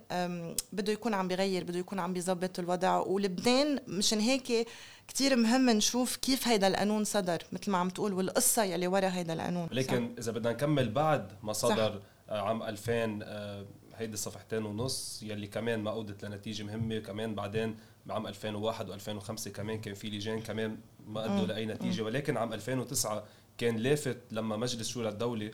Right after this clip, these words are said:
Speaker 1: مم.
Speaker 2: آه، أعلن قرار وقال إنه اليوم أقر بحق بالمعرفة لأهالي
Speaker 1: صح.
Speaker 2: المفقودين. هيدي النقطة قد إيه ساهمت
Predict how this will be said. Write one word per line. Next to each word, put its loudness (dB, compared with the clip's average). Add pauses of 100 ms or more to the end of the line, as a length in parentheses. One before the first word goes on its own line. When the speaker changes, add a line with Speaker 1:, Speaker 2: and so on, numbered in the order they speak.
(100)
Speaker 1:
مم. -6
Speaker 2:
آه، -4 (720)
أعلن 8
قرار 4 (100)
وقال 2
إنه -4
اليوم 0
أقر 0
بحق -8
بالمعرفة -6
لأهالي -2
Speaker 1:
صح. -14
Speaker 2:
المفقودين. -4
هيدي 0
النقطة 2
قد -2
إيه 2
ساهمت -2